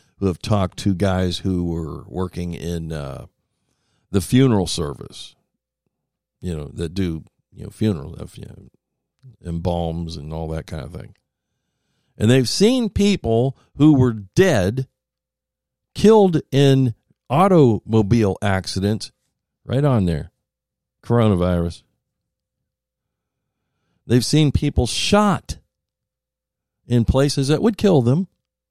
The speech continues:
heart, head, whatever. Coronavirus. This is, the, the, so, you know, 'cause there was money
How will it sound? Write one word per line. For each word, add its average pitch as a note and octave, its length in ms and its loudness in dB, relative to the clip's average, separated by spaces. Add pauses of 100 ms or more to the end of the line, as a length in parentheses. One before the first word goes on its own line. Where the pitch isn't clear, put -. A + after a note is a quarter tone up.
(220)
heart, A2+ 340 0
head, G2+ 280 0
whatever. A2 460 0 (2250)
Coronavirus. F#2+ 920 2 (2750)
This C#3+ 220 0
is, G#2+ 340 0 (640)
the, B2 220 0
the, G#2 200 -6
so, - 280 0 (200)
you B2 200 4
know, G#2+ 60 -2
'cause A#2+ 220 2
there B2 120 2
was G2+ 180 0
money G#2 600 2